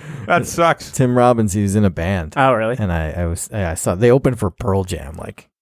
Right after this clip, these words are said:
Speaker 3: Oh.
Speaker 2: ten years ago or something.
Speaker 3: That's some,
Speaker 2: More
Speaker 3: like,
Speaker 2: than, more than that.
Speaker 3: that's some,
Speaker 2: Uh,
Speaker 3: like, fucking what's his name? Uh, Russell Crowe type of, like, "I'm also in a band, and I'll,
Speaker 2: <laughs>
Speaker 3: I'll open for Pearl Jam." It's like, "Gladiator!"
Speaker 2: <laughs> That's what you would yell at Russell Crowe?
Speaker 3: Yeah.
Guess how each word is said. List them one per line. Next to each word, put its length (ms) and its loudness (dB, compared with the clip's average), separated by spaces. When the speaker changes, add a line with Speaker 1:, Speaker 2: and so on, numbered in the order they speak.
Speaker 3:
Oh. 400 -10
Speaker 2:
ten 200 -4
years 200 -4
ago 180 -8
or 120 -10
something. 320 -14
Speaker 3:
That's 140 -4
some, 80 2
Speaker 2:
More 60 6
Speaker 3:
like, 160 2
Speaker 2:
than, 100 0
more 140 6
than 140 -2
that. 220 -10
Speaker 3:
that's 160 0
some, 100 2
Speaker 2:
Uh, 40 2
Speaker 3:
like, 220 0
fucking 220 -18
what's 160 -16
his 80 -14
name? 260 -16
Uh, 160 -20
Russell 280 -6
Crowe 360 2
type 240 0
of, 260 -2
like, 140 -12
"I'm 120 -2
also 220 2
in 60 -2
a 80 2
band, 400 2
and 80 0
I'll, 280 0
Speaker 2:
<laughs> 40 -8
Speaker 3:
I'll 180 4
open 180 -2
for 100 -20
Pearl 220 -4
Jam." 260 -4
It's 80 -10
like, 120 -10
"Gladiator!" 920 2
Speaker 2:
<laughs> 880 -2
That's 280 -2
what 100 -2
you 100 6
would 120 4
yell 220 4
at 60 0
Russell 260 -2
Crowe? 280 -4
Speaker 3:
Yeah. 180 0